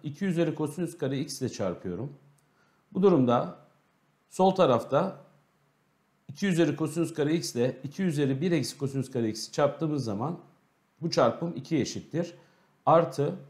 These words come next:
iki üzeri kosinüs kare x ile iki üzeri kosinüs kare x'i çarptığımız zaman bu iki üzeri iki kosinüs kare x'e eşittir.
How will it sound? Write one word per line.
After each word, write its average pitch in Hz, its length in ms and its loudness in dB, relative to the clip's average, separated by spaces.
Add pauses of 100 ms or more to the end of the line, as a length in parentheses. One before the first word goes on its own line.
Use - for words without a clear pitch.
(760)
iki 139 200 -4
üzeri 175 280 4
kosinüs 165 340 -2
kare 156 200 0
x 165 180 -4
ile 147 200 0
iki 175 180 -8
üzeri 156 260 0
kosinüs 143 340 -6
kare 135 180 -2
x'i 117 240 -8
çarptığımız 143 500 0
zaman 127 340 -2
bu 156 120 -4
iki 143 260 -6
üzeri 143 520 0
iki 170 280 -4
kosinüs 107 420 -6
kare 90 180 -4
x'e 85 200 -8
eşittir. 175 420 -6